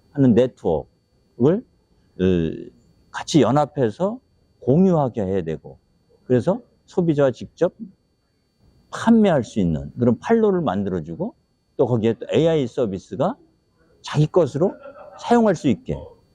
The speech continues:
제공할 수 있게 해줘야 되는 것이죠. 예, 그것이 바로 한 대안이고, 어, 이거는 뭐 이렇게 투잡이나 어떤 그 이, 이 어떤 그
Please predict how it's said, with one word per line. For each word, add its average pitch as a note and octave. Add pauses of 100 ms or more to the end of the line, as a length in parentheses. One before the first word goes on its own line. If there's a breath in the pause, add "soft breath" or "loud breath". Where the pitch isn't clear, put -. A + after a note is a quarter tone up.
(180)
제공할 E3
수 C3+
있게 C3
해줘야 F3+
되는 G#2
것이죠. D#2 (520)
예, C#2+ (200)
그것이 F3
바로 B2+
한 B2
대안이고, A2 (520)
어, F#2
이거는 E3+
뭐 D3
이렇게 G#2+ (320)
투잡이나 D3 (480)
어떤 A2
그 F#2+
이, F#2 (200)
이 C#2+
어떤 F#2+
그 D2+